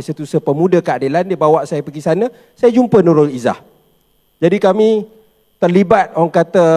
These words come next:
dengan parti ni daripada zaman yang sangat muda. Lepas habis belajar, tak lama lepas saya bekerja dekat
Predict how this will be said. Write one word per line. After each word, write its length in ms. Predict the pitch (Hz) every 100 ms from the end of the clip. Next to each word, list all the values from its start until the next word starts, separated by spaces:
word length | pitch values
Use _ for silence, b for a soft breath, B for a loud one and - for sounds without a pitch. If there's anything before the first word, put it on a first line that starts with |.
| 156 156 151 139 131
dengan 160 | 170 165
parti 400 | 185 180 185 208
ni 160 | 190 190
daripada 320 | 175 175 170 170
zaman 560 | 156 165 170 165 165 151 - _ _ _ _ _
yang 160 | 160 156
sangat 320 | 170 175 151
muda. 320 | 151 123 87 - _ _ _ _ _ _ _ _ _ _ _ _ _ _ _ _ _ _ _ _ _ _ _ _ _ _ _
Lepas 480 | 160 - 220 196 -
habis 400 | 190 185 214 156
belajar, 640 | 180 180 208 277 349 349 - _ _ _ _ _ _ _ _ _ _
tak 160 | _ 156
lama 480 | 160 185 214 208 185
lepas 240 | 190 175
saya 160 | 196 165
bekerja 400 | 165 175 180 170
dekat 160 | 180